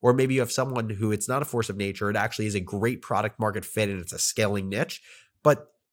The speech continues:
what they really want is giving thirty hours a week, and the other sixty hours a week, they're spending it with their kids.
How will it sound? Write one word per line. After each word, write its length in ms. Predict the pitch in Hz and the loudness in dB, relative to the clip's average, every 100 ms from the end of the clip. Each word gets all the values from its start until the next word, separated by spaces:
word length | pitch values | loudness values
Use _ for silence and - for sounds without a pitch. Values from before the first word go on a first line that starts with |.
| _ | _
what 220 | 107 - | 0 2
they 140 | 143 147 | 4 2
really 240 | 143 127 | 4 2
want 220 | 110 110 | 2 -2
is 100 | 107 | -2
giving 220 | 120 104 | -2 -4
thirty 340 | 90 104 101 117 | -2 -2 0 0
hours 240 | 123 139 | -2 -2
a 60 | 147 | -4
week, 240 | 160 180 | -6 -6
and 120 | - | -2
the 60 | 131 | 2
other 140 | 120 | 2
sixty 320 | 113 120 - 110 | 0 -4 -2 2
hours 360 | 110 107 107 | 2 0 -2
a 60 | 113 | 0
week, 220 | 104 104 | 0 0
they're 120 | 110 | 0
spending 340 | 110 - 110 101 | 0 0 0 0
it 40 | |
with 100 | 92 | -2
their 120 | 92 | -4
kids. 420 | 87 85 85 - | -4 -6 -6 -12